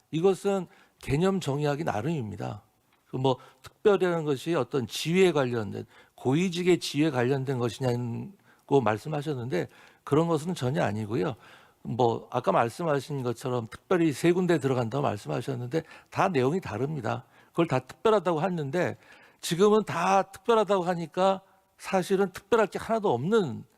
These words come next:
상황이 돼버릴 수도 있습니다. 그리고 특조세 말씀을 하셨는데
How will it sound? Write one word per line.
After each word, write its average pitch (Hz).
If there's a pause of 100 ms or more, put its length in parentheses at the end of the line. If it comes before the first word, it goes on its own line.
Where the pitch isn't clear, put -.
상황이 185
돼버릴 151
수도 -
있습니다. 110 (640)
그리고 160 (240)
특조세 -
말씀을 151
하셨는데 135